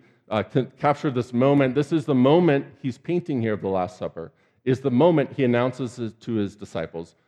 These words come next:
"One of you is going to betray me." And that's why it looks so chaotic. They're pointing inward, pointing outward. Chaos is ensuing. They're blaming each other. They're wondering deep down. And, and what Mark tells us is each one, one by one, said to him, "Is it me?"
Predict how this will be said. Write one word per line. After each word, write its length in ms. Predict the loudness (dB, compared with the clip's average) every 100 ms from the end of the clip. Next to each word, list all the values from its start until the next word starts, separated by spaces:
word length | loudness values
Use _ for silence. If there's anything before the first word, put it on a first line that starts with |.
| _ -4
"One 240 | 2 4
of 160 | 4 2
you 340 | 0 0 -2 -8 _ -4
is 160 | -4 -2
going 220 | -2 -2
to 60 | -4
betray 400 | -8 -8 -6 -4
me." 100 | -2
And 100 | -2
that's 160 | 0
why 100 | 2
it 100 | 2
looks 180 | 2 -4
so 140 | -4 -6
chaotic. 520 | -4 -2 0 0 -4 -12 _ _ -2
They're 280 | 0 2 -2
pointing 400 | -2 -2 0 0
inward, 360 | 0 2 0 -2
pointing 240 | -6 -6
outward. 540 | -4 -4 0 0 0 -4 _
Chaos 320 | -4 -2 -4
is 140 | -8 -10
ensuing. 640 | -14 -6 -2 0 0 -2 -8 _ -10
They're 100 | -6
blaming 300 | -4 -4 -6
each 140 | 0
other. 360 | 0 4 4 4
They're 140 | 0
wondering 560 | 0 0 0 0 -2 -6 _ _ -8
deep 240 | -6 -4
down. 300 | -2 0 0
And, 200 | 0 -2
and 200 | 0 0
what 240 | 0 0 -2
Mark 260 | -4 -4
tells 300 | -6 -6 -4
us 240 | -8 -10 -14
is 160 | -16 -14 -8
each 260 | -8 -6 -4
one, 300 | -2 -2 -4
one 140 | -4
by 120 | -4
one, 400 | -2 -4 -6 -10 -18
said 280 | -8 -6 -6
to 100 | -8
him, 300 | -10 -10 -12 _ _ _ _ _ _ _ _ _ _ _ -12
"Is 100 | -8
it 80 |
me?" 160 | -8